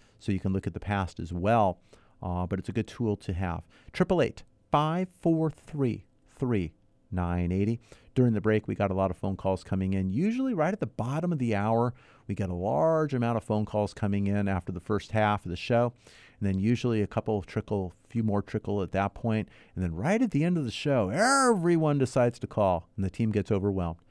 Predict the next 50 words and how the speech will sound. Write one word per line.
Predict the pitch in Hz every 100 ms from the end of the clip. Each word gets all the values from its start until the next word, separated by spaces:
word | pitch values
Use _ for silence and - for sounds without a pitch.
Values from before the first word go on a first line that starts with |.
| _ _ _ -
At | 92
that | 107 107
point, | 113 104
I | 101
decided | - 104 98
to | 87
pick | 104 101
up | -
the | 92
phones, | 104 101 101 92
and |
I'm | 95 95 - _ _
calling | - 104 104
people | 95 104 98
back, | - 101 101 101
and |
then | 95
I'm | 95
calling | - 101 101
the | 95
missed | 98 -
calls | - 98 -
too, | - 101 98 98
and | 90 - - - -
we're | 107
just | 101
making | 107 104 101
sure | - - -
everyone | 139 123 107 98
is | 95 -
handled | 101 98 98
very | 87 120 117
quickly | - 101 - 98
after | 95 -
the | 87
program. | - 107 107 110 107 104 - - - -
Uh, | 90 85
we | 90
wanna | 90 95
get | 92 98
out | 95 95
information, | 87 92 92 101 - 101 98
whether | 87 85
it's | -
a |
text, | - 113 113 - -
if | 92
we | 92
get | 87 90
voicemail, | 92 101 - 104 98 98